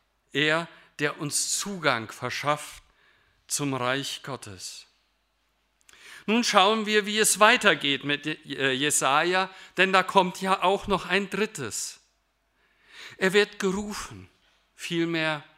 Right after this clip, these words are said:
er hört nun den Ruf Gottes. „Wen soll ich senden?“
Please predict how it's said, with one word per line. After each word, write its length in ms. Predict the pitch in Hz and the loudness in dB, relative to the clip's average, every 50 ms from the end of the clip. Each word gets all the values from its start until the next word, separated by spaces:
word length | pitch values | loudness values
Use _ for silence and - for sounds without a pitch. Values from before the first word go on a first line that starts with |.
| _ _ _ _ _ _ _ _ | _ _ _ _ _ _ _ _
er 300 | - 175 190 160 - - | 0 0 0 -2 -4 -4
hört 340 | 220 240 247 233 - - 185 | 0 0 0 0 0 -2 -4
nun 260 | 160 143 131 123 123 | -2 -2 -2 -2 -2
den 240 | 131 127 123 123 123 | -2 -2 -2 -2 -4
Ruf 400 | 123 127 135 135 123 - - - - _ _ _ _ _ _ | -4 -2 -4 -4 -4 -8 -12 -14 -18 _ _ _ _ _ _
Gottes. 720 | - 139 120 - - - 101 90 - - - - - - - _ _ _ _ _ _ _ _ _ _ _ _ _ _ _ _ _ _ _ _ _ _ _ _ _ _ _ _ _ | -4 -4 -4 -4 -8 -16 -14 -12 -12 -12 -10 -12 -14 -16 -20 _ _ _ _ _ _ _ _ _ _ _ _ _ _ _ _ _ _ _ _ _ _ _ _ _ _ _ _ _
„Wen 300 | 165 190 226 240 226 214 | -4 -2 -2 -2 -2 -2
soll 260 | 185 180 196 196 190 | -4 -2 -2 -2 -2
ich 160 | 202 196 170 | -2 -2 -2
senden?“ 600 | - - 175 170 160 160 147 - _ - 92 87 | -2 -2 -2 -2 -2 -4 -8 -12 _ -20 -20 -20